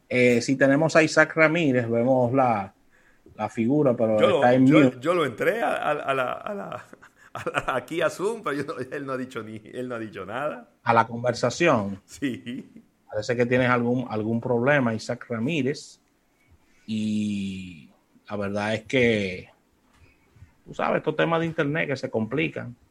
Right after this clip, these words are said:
Speaker 2: Pero deja, déjanos vete, Isaac. Él me dice que él nos ve, pero no es que nosotros,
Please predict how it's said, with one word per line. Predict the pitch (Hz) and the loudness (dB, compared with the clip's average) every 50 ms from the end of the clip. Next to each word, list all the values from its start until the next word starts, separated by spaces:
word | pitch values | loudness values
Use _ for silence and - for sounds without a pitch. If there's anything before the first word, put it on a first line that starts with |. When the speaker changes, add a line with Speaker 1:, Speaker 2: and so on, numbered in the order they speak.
| _ _ _ _ | _ _ _ _
Speaker 2:
Pero | - 95 90 90 | -14 -12 -10 -8
deja, | 90 92 95 101 98 - - 90 | -8 -8 -6 -6 -8 -8 -10 -10
déjanos | 101 101 107 101 92 87 80 | -8 -8 -6 -8 -10 -10 -10
vete, | 82 87 113 131 - 147 | -8 -8 -8 -8 -8 -10
Isaac. | 120 - 135 143 165 151 | -12 -8 -6 -6 -4 -4
Él | 120 | -6
me | 110 131 | -6 -6
dice | 147 147 160 156 | -6 -4 -4 -2
que | 156 151 | -2 0
él | 156 165 | -2 0
nos | 170 165 123 110 | -2 -4 -4 -4
ve, | 113 107 95 82 - - _ _ _ _ _ - | -4 -4 -4 -4 -8 -16 _ _ _ _ _ -4
pero | 117 123 127 127 | -2 0 2 2
no | 131 139 | 0 0
es | 139 | -4
que | 135 135 | -4 -4
nosotros, | 131 127 127 131 131 127 131 | -2 -2 -2 0 0 0 0